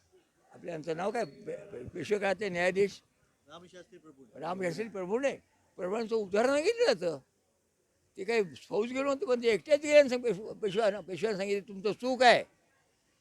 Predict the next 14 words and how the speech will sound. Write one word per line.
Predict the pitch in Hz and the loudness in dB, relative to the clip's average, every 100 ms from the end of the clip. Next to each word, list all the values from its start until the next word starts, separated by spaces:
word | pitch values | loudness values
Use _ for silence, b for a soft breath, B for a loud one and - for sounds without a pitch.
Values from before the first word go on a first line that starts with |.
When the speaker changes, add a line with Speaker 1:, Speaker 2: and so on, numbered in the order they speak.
| _ _ _ _ _ _ _ | _ _ _ _ _ _ _
Speaker 1:
आणि | 151 196 | -14 -10
इतिहासात | 180 - 190 175 | -8 -6 -4 -4
त्यांचं | 185 190 190 185 | -6 -8 -10 -8
नाव | 202 | -8
नोंदलं | 220 175 113 | -10 -12 -14
गेलं | 90 76 | -16 -20
आहे. | - _ _ _ _ | -20 _ _ _ _
माझं | - 147 151 | -12 -8 -8
नाव | 185 196 | -6 -4
इतिहासात | 160 147 156 185 | -4 -4 -4 -4
नोंद | 180 170 185 | -6 -10 -8
करण्यासाठी | 190 190 185 196 | -6 -6 -6 -6
मी | 202 | -6
करत | 202 220 | -4 -4